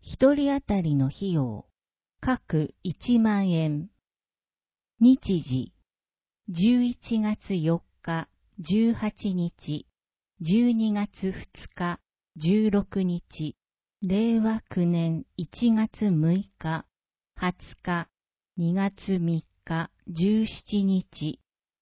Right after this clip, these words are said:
丸一、初級、午後六時三十分から七時二十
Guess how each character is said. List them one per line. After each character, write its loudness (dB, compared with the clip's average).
丸 2
一、 -6
初 -2
級、 0
午 6
後 2
六 2
時 -4
三 2
十 -2
分 -2
か -8
ら -8
七 -8
時 -6
二 2
十 -4